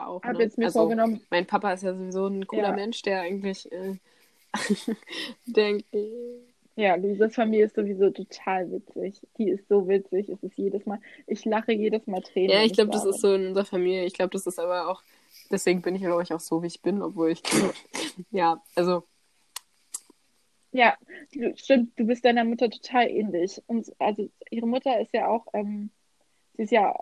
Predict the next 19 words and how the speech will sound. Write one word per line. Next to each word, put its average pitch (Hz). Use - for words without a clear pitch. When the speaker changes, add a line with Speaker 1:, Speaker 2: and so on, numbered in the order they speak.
Speaker 1:
auch 214
in 202
der, 185
in, 202
an 208
unserer 226
Schule 277
und, 196
ähm, 202
sie 208
war 208
in 208
der 208
zehnten 262
Klasse, 294
hatte 233
ich 233
eine 226
Englischprüfung. 254